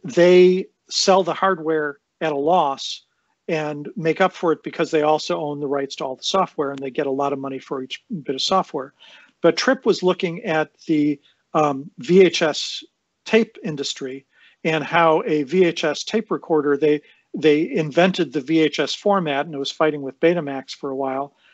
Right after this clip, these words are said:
but it wasn't a V H S company, and it wasn't just, say, Samsung or Panasonic that made it. They licensed out the technology to make the hardware, uh,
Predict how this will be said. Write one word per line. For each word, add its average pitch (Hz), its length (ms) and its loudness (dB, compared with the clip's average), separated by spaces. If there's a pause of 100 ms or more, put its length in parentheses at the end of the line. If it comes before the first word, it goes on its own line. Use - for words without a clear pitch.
(200)
but 180 140 6
it 185 80 6
wasn't 208 460 2
a 156 460 -2
V 175 240 0
H 165 180 0
S 139 160 -4
company, 151 500 -6
and 143 80 -12
it 139 60 -8
wasn't 147 320 -4
just, 147 240 -6
say, 139 220 -6
Samsung 156 720 -4
or 131 180 -6
Panasonic 160 720 -4
that 139 180 -8
made 160 200 0
it. 135 160 -4 (420)
They 175 140 6
licensed 185 540 2
out 170 280 0
the 147 360 -4
technology 160 720 -2
to 160 120 -12
make 143 180 -10
the 143 80 -8
hardware, 147 580 0 (420)
uh, 165 240 2